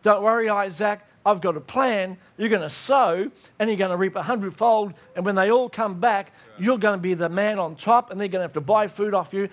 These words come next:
Speaker 1: and you're gonna go from the tail to the head."
Speaker 2: Yeah.
Speaker 1: Are you getting this? And so the same for you. When we live by the Spirit, we're not manipulated by circumstances.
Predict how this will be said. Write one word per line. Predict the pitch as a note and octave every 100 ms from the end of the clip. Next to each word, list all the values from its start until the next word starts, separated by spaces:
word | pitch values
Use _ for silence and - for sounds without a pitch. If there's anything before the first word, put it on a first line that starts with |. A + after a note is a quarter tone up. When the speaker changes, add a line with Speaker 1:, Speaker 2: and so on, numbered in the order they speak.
| - -
Speaker 1:
and | F#3
you're | F#3+
gonna | F3
go | E3+ F3+
from | D#3+ F3
the | E3 - -
tail | - C#4+ G3 E3 D#3+
to | G3+
the | G#3
head." | G#3+ C4 F#3+ G#2
Speaker 2:
Yeah. | E2 _ - - _ - - _ _ -
Speaker 1:
Are | B3
you |
getting | A#3+ D4+ D4
this? | G3 G#2 - - - - -
And | G#3
so | D4
the | C4+
same | - C#4+ C4+
for | G#3+
you. | B3+
When | A3 A3+
we | G#3+
live | G#3 D#4 A#3
by | B3 G3+
the | F3
Spirit, | - B3+ A#3
we're | C#4+
not | C#4+ C4
manipulated | A3+ A3 B3 D#4+ D4+ A#3 E3+ E3+
by | F3+ F#3+
circumstances. | - C#4 C#4+ C4+ - F#3+ C#3+